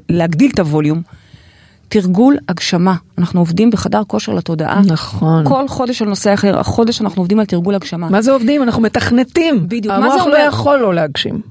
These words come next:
Speaker 1: מה זה אומר מתכנתים? זה אומר שפה בשיחות אנחנו מדברות איתכם על הדבר, ו-, ומשכנעות אתכם למה זה חשוב, ולמה, מקווה, אוקיי? רותמות אתכם להבין כמה זה חשוב, ואי אפשר לשבת על הגדר. אבל בתרגול עצמו אנחנו גם עושים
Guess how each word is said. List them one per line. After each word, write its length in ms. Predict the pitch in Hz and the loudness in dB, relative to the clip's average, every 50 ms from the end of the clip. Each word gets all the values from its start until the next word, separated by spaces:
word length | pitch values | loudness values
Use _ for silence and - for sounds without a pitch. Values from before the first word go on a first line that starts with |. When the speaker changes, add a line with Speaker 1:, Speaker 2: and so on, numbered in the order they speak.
| - 220 | -2 0
Speaker 1:
מה 200 | 226 247 285 302 | 2 2 2 2
זה 80 | 339 | 2
אומר 340 | 339 302 254 233 208 196 190 - - _ - - | 2 2 4 2 2 0 0 -4 -8 _ -6 -4
מתכנתים? 680 | 196 190 - 196 185 - 185 175 170 - 180 165 175 | -2 -2 0 -2 -2 0 -2 -2 -2 -2 -2 -2 0
זה 80 | 175 190 | 0 0
אומר 160 | 190 226 269 | 0 0 0
שפה 540 | 285 - 226 214 - 302 330 311 285 294 - - _ _ _ - 180 | 0 -2 -4 -4 0 2 2 4 4 2 0 -2 _ _ _ -6 -4
בשיחות 480 | 180 180 - - 196 - 262 285 - | -4 -4 -4 -6 -4 -2 -2 0 0
אנחנו 240 | 226 220 - - 208 | 0 -2 -2 -4 -4
מדברות 260 | 190 190 185 214 233 | -4 -2 -2 -4 -4
איתכם 240 | 262 - - - 202 185 - | -4 -6 -4 -4 -4 -4 -2
על 140 | - 233 226 | 0 0 0
הדבר, 420 | 214 185 180 160 156 160 147 147 151 | 0 0 -2 -2 -4 -4 -6 -4 -4
ו-, 120 | 160 165 - - - - | -2 -2 -2 -2 -2 0
ומשכנעות 600 | 170 190 185 196 - 208 - 220 214 226 240 262 | 2 2 2 2 0 0 0 0 0 0 0 -2
אתכם 200 | - - 226 220 | -4 -2 0 0
למה 180 | 214 226 226 | 2 2 0
זה 80 | 214 214 | 0 0
חשוב, 440 | - 226 220 - - 302 285 226 180 | -2 -2 -2 -2 0 0 2 2 2
ולמה, 320 | 180 202 208 233 247 262 254 - - - - - - - - - | 0 0 2 2 2 0 0 -2 -8 -16 -20 -20 -20 -16 -10 -8
מקווה, 340 | 180 - 202 196 233 220 151 143 - - | -6 -4 -2 0 0 -2 -2 -4 -8 -10
אוקיי? 240 | 175 - - 214 220 | -8 -4 -2 -2 -2
רותמות 400 | 190 185 - - 226 240 262 277 | -2 -2 0 0 2 2 2 0
אתכם 240 | 254 - - 233 226 - - - | 0 -2 -2 -2 -2 -4 -2 0
להבין 380 | 190 202 185 180 202 294 320 285 | 0 2 2 2 2 2 2 2
כמה 220 | 277 285 269 277 | 0 0 0 0
זה 60 | 262 | 0
חשוב, 260 | - 240 220 - 277 226 | 0 0 0 0 0 2
ואי 80 | 208 | 0
אפשר 160 | 220 - 226 | 0 0 -2
לשבת 220 | 208 - 202 190 208 | -2 -2 -2 0 0
על 60 | 196 | 0
הגדר. 320 | 175 170 156 151 151 139 139 - - - - - - - - - - - - - - | 0 0 0 0 0 -2 -2 -6 -10 -18 -20 -20 -20 -20 -20 -20 -20 -20 -14 -8 -6
אבל 180 | 185 170 185 | -2 0 0
בתרגול 440 | 160 170 170 - 190 185 196 285 370 | 0 0 -2 -2 -2 0 2 2 2
עצמו 360 | 349 - - - 302 392 403 | 0 -2 -2 -4 -2 0 0
אנחנו 200 | 339 302 - 233 | 0 0 0 0
גם 120 | 220 220 202 | 0 0 0
עושים 420 | 196 - - - - 349 381 381 | 0 -2 -4 -6 -6 -4 -4 -4